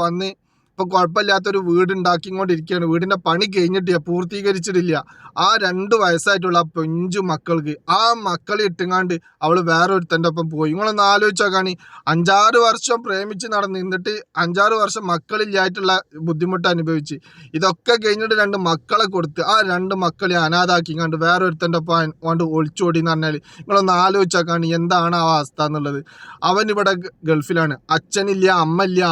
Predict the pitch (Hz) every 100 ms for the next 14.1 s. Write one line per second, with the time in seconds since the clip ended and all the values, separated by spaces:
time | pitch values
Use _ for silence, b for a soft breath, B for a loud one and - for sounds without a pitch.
0 | 151 170 185 190 185 180 170 156 160 190
1 | 185 180 196 208 190 165 165 175 165 165
2 | 143 B B B 175 175 180 175 196 180
3 | 170 - 180 180 170 165 156 170 165 202
4 | 190 156 165 165 165 165 180 165 160 185
5 | 170 156 - 160 175 165 156 165 165 156
6 | 156 131 143 135 _ _ _ _ _ _
7 | _ _ _ _ _ _ - 190 185 180
8 | 190 180 190 180 175 170 B B - 165
9 | 202 190 190 185 180 165 165 165 175 151
10 | 156 175 175 - 156 151 143 147 170 180
11 | 175 151 156 147 143 143 156 170 170 180
12 | 160 160 160 135 - 160 139 120 B B
13 | B 196 196 220 202 214 220 226 220 214